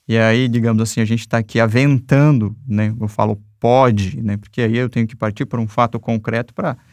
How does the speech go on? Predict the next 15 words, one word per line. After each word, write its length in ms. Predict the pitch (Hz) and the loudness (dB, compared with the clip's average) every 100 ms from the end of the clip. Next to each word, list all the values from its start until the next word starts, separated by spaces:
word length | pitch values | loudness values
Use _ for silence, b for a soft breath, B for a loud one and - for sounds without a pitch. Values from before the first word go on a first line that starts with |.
| b b _ | b b _
pra 120 | - | -6
entender 380 | 120 123 113 127 | -2 0 0 2
a 40 | 120 | 0
realidade 500 | 113 110 110 107 104 | 0 0 0 -2 -4
desses 340 | 107 - 104 | -6 -6 -4
dois 300 | 107 113 104 | -2 -2 0
ba-, 320 | 104 113 117 | 2 2 2
bairros, 320 | 120 113 113 117 | 0 0 2 0
nesse 220 | 107 117 | -2 -4
caso 300 | 113 110 110 | -2 -2 -2
que 100 | 120 | -4
você, 320 | 113 - 113 | -6 -4 -6
que 500 | 104 _ _ _ - | -6 _ _ _ -8
você 140 | 117 | -6
trouxe. 560 | 113 117 135 147 - | -4 0 0 0 -4